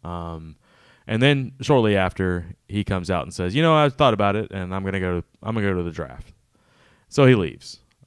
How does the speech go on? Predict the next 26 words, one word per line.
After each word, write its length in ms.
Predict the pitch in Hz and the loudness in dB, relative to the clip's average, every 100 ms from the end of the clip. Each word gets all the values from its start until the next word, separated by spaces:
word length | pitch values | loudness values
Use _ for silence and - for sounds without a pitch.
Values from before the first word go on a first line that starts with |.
| - | -10
Um, 600 | 92 90 87 87 82 80 _ _ _ _ - - _ _ _ _ _ _ _ - | -6 -6 -6 -8 -12 -16 _ _ _ _ -6 -6 _ _ _ _ _ _ _ -6
and 520 | 143 156 151 151 139 - _ _ _ _ _ _ - | -2 0 0 -2 -6 -12 _ _ _ _ _ _ 0
I 80 | 196 | 4
can 100 | 202 | 4
tell 140 | 165 | 4
you, 160 | 113 85 | 2 0
it, 340 | 131 - _ | -6 -10 _
the 120 | 147 165 | 4 10
whole 200 | 226 196 | 10 8
thing 300 | 151 127 110 | 6 4 2
is 120 | 90 | -2
just 300 | 95 82 - | -4 -6 -6
kinda 240 | 104 87 | -4 -2
like, 300 | 85 80 78 _ - _ _ _ _ _ _ _ _ _ _ _ _ | -4 -6 -8 _ -20 _ _ _ _ _ _ _ _ _ _ _ _
it, 120 | 120 123 - | -2 -2 -2
it, 160 | 127 | -6
for 200 | - 156 | 2 4
me, 460 | 120 120 139 147 123 - _ _ - | 6 6 4 2 -4 -16 _ _ -4
it 160 | 107 | 0
is, 580 | 101 95 92 85 - - - _ _ _ _ _ - | 2 2 0 -2 -8 -16 -20 _ _ _ _ _ -16
"See 320 | - - 139 | -12 0 2
you 160 | 156 127 | 4 2
later, 320 | 98 87 80 | 2 -2 -4
bro. 320 | 67 64 64 - - _ _ _ _ _ _ _ _ _ | -8 -10 -10 -14 -20 _ _ _ _ _ _ _ _ _
See 480 | - - 143 139 143 | -12 0 4 6 6
ya. 200 | 139 | 4